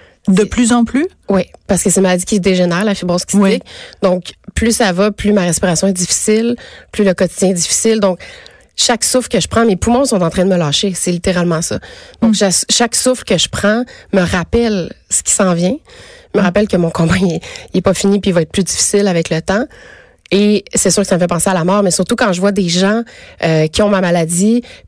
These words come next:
Speaker 2: qui meurent, qui décèdent, parce que
Speaker 1: Mm.
Speaker 2: ça, il y en a beaucoup. À chaque fois, ça, ça me,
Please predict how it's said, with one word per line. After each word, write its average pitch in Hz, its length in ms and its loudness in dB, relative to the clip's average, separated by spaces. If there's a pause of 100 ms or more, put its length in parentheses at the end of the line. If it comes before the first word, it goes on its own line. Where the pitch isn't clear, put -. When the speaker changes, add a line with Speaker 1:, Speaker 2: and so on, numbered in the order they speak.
(200)
Speaker 2:
qui - 160 0
meurent, 196 500 2
qui 190 120 -2
décèdent, 180 460 0
parce 170 180 -2
que 226 80 2
Speaker 1:
Mm. 208 80 2
Speaker 2:
ça, 196 200 -2
il - 80 0
y 170 40 2
en 170 100 0
a 165 60 0
beaucoup. 190 460 -2 (540)
À 175 80 -2
chaque - 280 -2
fois, 208 180 0
ça, 180 160 0
ça 165 160 -2
me, 156 200 0